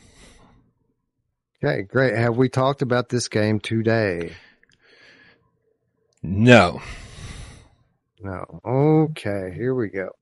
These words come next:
Speaker 1: Is this a horror game, Brian?
Speaker 2: No.
Speaker 1: Uh, is this game, uh, exclusive to P S V R two, Brian?
Speaker 2: Um,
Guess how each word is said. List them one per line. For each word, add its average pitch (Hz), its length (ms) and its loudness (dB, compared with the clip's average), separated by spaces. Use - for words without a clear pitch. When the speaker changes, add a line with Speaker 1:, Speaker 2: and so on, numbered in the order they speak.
Speaker 1:
Is 135 100 -4
this 160 140 2
a 160 80 4
horror 165 320 4
game, 104 260 0
Brian? 98 480 -6
Speaker 2:
No. 98 400 4
Speaker 1:
Uh, 110 420 0
is 123 140 0
this 131 140 0
game, 160 480 2
uh, 120 520 2
exclusive 135 800 0
to 104 100 -12
P 101 180 -4
S 92 160 -6
V 101 140 -6
R 90 140 -6
two, - 260 -16
Brian? 123 460 -2
Speaker 2:
Um, 95 500 -2